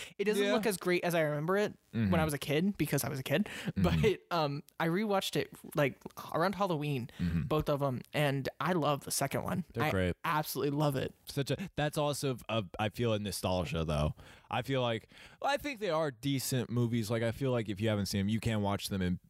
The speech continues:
Speaker 2: enjoy them. But also, like, I think the reason why we <laughs> love them so much is nostalgia. Um, yeah, I love those <laughs> movies.
Speaker 1: Anything from, like, two thousand to, like, two thousand ten was just, like, a golden era for me.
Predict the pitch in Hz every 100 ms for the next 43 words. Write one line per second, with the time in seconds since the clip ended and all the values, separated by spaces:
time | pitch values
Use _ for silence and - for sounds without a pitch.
0 | - 104 95 107 101 101 90 90 87 98
1 | 110 107 110 117 101 95 90 - - -
2 | 101 120 110 107 95 80 69 90 92 78
3 | - - - - 113 135 107 113 - -
4 | 147 113 110 101 - 87 95 - 82 76
5 | - - - - - 110 107 107 104 104
6 | - _ - 113 95 113 107 101 - 117
7 | 185 208 147 220 160 - 262 196 - -
8 | 226 262 330 330 240 202 - - 180 185
9 | 165 175 180 180 180 139 - - 165 160
10 | 156 143 135 139 143 175 - 147 143 139
11 | 143 131 107 131 131 131 117 - 123 120
12 | 131 - 139 131 123 131